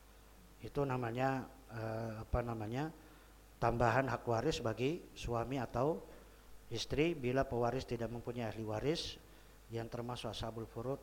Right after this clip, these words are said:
dan asobah. Apa itu nanti ashabul furud dan asobah nanti akan dijelaskan. Taib, yang keenam, ada asobah karena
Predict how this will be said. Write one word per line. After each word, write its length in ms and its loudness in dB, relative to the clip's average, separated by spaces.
dan 240 -4
asobah. 480 -10
Apa 240 0
itu 80 -4
nanti 240 -2
ashabul 320 -2
furud 320 -2
dan 80 -4
asobah 480 0
nanti 160 -4
akan 320 -4
dijelaskan. 1200 -8
Taib, 160 10
yang 240 6
keenam, 640 8
ada 320 8
asobah 480 6
karena 480 2